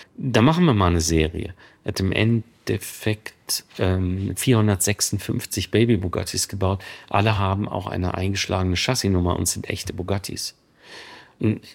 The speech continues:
er hat, ich möchte noch ein Beispiel nennen, neunzehnhundertsechsundzwanzig beim Großen Preis von Frankreich gibt's ein wunderschönes Bild in mehrfacher Ausführung, wo er abgebildet ist neben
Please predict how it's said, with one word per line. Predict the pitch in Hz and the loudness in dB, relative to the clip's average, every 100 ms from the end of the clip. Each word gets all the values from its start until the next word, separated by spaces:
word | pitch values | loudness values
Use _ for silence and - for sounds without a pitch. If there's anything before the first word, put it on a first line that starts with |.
| _ - | _ -2
er | 123 107 | 0 0
hat, | 139 - - - - - _ _ _ - | -2 -8 -18 -20 -20 -20 _ _ _ -20
ich | - _ | -20 _
möchte | 107 98 117 131 | 0 2 2 2
noch | 90 | 2
ein | 110 | 2
Beispiel | 104 117 - 107 | 2 0 0 2
nennen, | 98 98 | 2 4
neunzehnhundertsechsundzwanzig | 101 101 104 107 - 113 - 98 95 | 2 0 -2 -2 -2 -2 0 0 0
beim | 98 95 | -2 0
Großen | 90 98 117 | 0 -2 -4
Preis | - 78 - | -4 -6 -4
von | 98 | -6
Frankreich | 90 82 85 82 80 - _ _ _ - - - _ _ - | -4 -6 -6 -6 -6 -8 _ _ _ -20 -20 -20 _ _ -4
gibt's | - - | -4 0
ein | 113 95 | 0 2
wunderschönes | 120 117 - 107 98 - | 4 2 2 2 2 2
Bild | 104 113 101 | 2 2 2
in | 92 | 2
mehrfacher | 98 98 92 87 | 2 0 -2 0
Ausführung, | 85 - - 107 101 98 98 - - - - _ _ - | 0 -2 -2 0 2 0 -4 -16 -20 -20 -20 _ _ -2
wo | 95 - | 0 2
er | 101 - | 0 -2
abgebildet | - - 104 101 101 92 - | -6 -6 0 2 2 0 -2
ist | 107 - | -2 0
neben | 98 95 95 87 | 0 0 0 -2